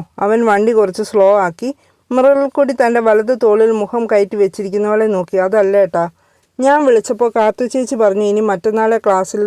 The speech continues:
ഡാൻസ് ക്ലാസ്സിൽ വരുമെന്ന്." "അപ്പോ ടീച്ചർ പറയുന്നത് ഒരുമിച്ച് മതി പ്രാക്ടീസ് എന്നാ?" അവൾ വിശദമാക്കി. "ഓ, അങ്ങനെ. ഉം, എന്നാ ശരി. അല്ല, നിന്റെ കയ്യിൽ കാർത്തികയുടെ നമ്പറുണ്ടോ?" അവൻ്റെ മനസ്സിൽ വെള്ളിടി വെട്ടി.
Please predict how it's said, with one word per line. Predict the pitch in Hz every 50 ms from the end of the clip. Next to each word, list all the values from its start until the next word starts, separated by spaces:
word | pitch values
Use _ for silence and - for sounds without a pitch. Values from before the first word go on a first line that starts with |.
| 202 - _ -
ഡാൻസ് | 190 196 202 202 202 -
ക്ലാസ്സിൽ | - 233 226 226 220 - 233 226
വരുമെന്ന്." | 208 190 180 185 185 185 180 170 160 - _ _ _ _ _ _ _ -
"അപ്പോ | 220 214 254 262
ടീച്ചർ | - 254 233 226 214 - 269 254
പറയുന്നത് | 233 233 220 196 196 202 202 208 220 220 277 339 320
ഒരുമിച്ച് | - 220 220 208 233 247 254 - -
മതി | 240 214 202 190 220
പ്രാക്ടീസ് | 220 - 214 202 190 190 - - 220 - -
എന്നാ?" | 214 196 180 160 156 - - _ _ _ _ _ _ _ -
അവൾ | 240 254 269
വിശദമാക്കി. | 269 233 233 214 - 247 240 240 226 202 185 170 - - 156 156 160 - _ _ -
"ഓ, | - 202 226 240
അങ്ങനെ. | 226 190 185 185 196 208 208 180 160 165 - _ _ _ _ _ _ -
ഉം, | 202 220 226 220
എന്നാ | 196 185 190 202 226 240
ശരി. | - - 240 196 185 202 196 - - _ _ _ -
അല്ല, | 220 247 269 269 269 269
നിന്റെ | 269 254 247 254 262 302
കയ്യിൽ | 302 277 247 262 254
കാർത്തികയുടെ | 254 285 233 220 208 - 254 247 247 247 254
നമ്പറുണ്ടോ?" | 233 214 196 202 214 208 202 185 170 165 160 165 _ _ _ _ _ _ _ _ -
അവൻ്റെ | 220 226 240 247 247 247
മനസ്സിൽ | 226 208 202 202 196 - 269 277
വെള്ളിടി | 254 220 202 196 202 214 226 214 214
വെട്ടി. | 196 190 165 - - 180